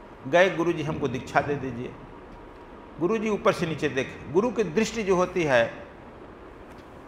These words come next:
एक्सरे होती है, एक्सरे से देख लिए, कहे कि, "सूर बच्चा, सूर दास जवान हो तो हाँ जाओ, एक महीना कृष्ण कृष्ण कहना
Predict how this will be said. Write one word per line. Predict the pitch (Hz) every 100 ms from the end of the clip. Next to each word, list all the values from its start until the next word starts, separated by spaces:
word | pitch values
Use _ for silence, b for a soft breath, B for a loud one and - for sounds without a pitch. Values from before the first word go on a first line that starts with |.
| - - - - - - - - - - - - 175
एक्सरे | - 226 202
होती | 120 104 92
है, | 80 - - - - - - - - - - - - 185
एक्सरे | - 202 180
से | 160
देख | 160 -
लिए, | 107 92 - - - - - - - - - -
कहे | 175 202
कि, | 202 165 - - -
"सूर | 202 208
बच्चा, | - - 175
सूर | - 180 220 - - -
दास | 110 131 - 120
जवान | 151 160 175
हो | 165 165
तो | 113
हाँ | 107 90 - - - - - B B -
जाओ, | 117 143 139 127 117 - - - 175
एक | 190 190
महीना | 147 139 113 101 - - - - - - - - - - - - - - - - - - - - -
कृष्ण | 226 - 175
कृष्ण | 135 165 - 139
कहना | 117 104 87